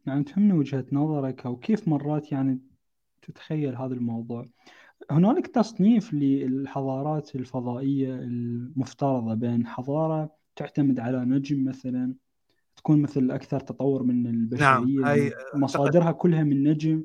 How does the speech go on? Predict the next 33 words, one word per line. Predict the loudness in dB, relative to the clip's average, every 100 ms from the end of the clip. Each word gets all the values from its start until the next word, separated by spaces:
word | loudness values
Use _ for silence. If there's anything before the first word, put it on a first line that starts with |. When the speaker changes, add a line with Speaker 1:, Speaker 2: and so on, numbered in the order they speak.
| -4
Speaker 1:
أو | -2 0
من | 2 4
Speaker 2:
يا. | 4 4 0 -6
Speaker 1:
أو | -4 -4
حض-، | -4 -8 -10 _ _ _ _
تصنيف | -4 0 0 2 0
آخر | -2 -2
بين | -2 -2
حضارة | -4 -6 -4 -2 -4
تعتمد | -8 -8 -4 -2 -2
على | -4 -4
مجرة | -4 -4 -4 -6
كاملة، | -8 -6 -4 -4 -6 -10 _ _ _
تصنيف | -6 0 0 0
Speaker 2:
نعم. | -4
Speaker 1:
آخر | -2 -2
بين | -2 -2 -2 -2
حضارة | -6 -8 -6 -6 -6 -6 -10 _ -4 0
Speaker 2:
أو، | 2
أو | 4 6
Speaker 1:
تعتمد | 6 6 6 6 4 2
Speaker 2:
كارديف، | 0 2 -4 -6 -12 0
كارديف | 2 2 -2 -6
اللي | -8 -6 -6
وضع | -8 -6 -4 -4
ال-، | -8 -12 -12
Speaker 1:
إيه، | -12 -6
Speaker 2:
نعم، | -2 -2 -2 -12 _ _
Speaker 1:
إيه، | 2
Speaker 2:
نعم. | 4 2 -4 -4
Speaker 1:
إيه، |
إيه. | -2 -2
ه-، | -4